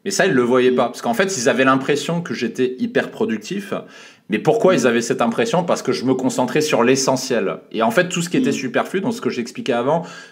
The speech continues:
Speaker 1: je l'ai tout simplement éliminé, je ne le faisais pas. Et c'est ce qui faisait qu'en fait, tu peux être très, très bien noté, très, très bien vu de ta hiérarchie et faire un excellent travail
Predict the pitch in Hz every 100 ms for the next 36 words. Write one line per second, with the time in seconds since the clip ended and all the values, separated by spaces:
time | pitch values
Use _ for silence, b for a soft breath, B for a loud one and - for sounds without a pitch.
0 | B 98 127 127 131 143 160 143 143 135
1 | 127 123 127 175 123 110 101 139 135 127
2 | 123 - - b b b b 117 151 143
3 | 151 117 139 175 127 113 151 - 123 120
4 | 120 - - - - 185 - 165 170 160
5 | 151 151 151 170 170 - 160 - 151 143
6 | 135 147 135 123 120 - - - B B
7 | B 107 - 113 117 - 170 156 147 131
8 | 135 160